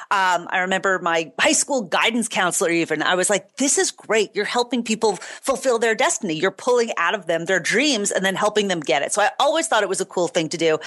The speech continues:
I also really loved cooking and traveling and being on camera. So in between gigs,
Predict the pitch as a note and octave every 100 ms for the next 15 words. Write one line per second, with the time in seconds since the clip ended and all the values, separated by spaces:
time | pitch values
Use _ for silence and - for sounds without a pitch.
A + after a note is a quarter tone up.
0 | - - - G3+ C4 B3 F#3 E3 A3+ G#3+
1 | F#3+ E3+ - - E4 E4 C4+ A3 F#3 E3
2 | D#3+ A#3+ B3 G#3+ F#3+ F3 E3 D#3 - A3+
3 | G3+ F3+ G3+ G3 G3 E3+ E3+ G3+ F#3 -
4 | - - - D#4 F#4 F4+ D#4+ - D4 B3
5 | F#3+ - F4+ D4 F3 F3+ A#3+ -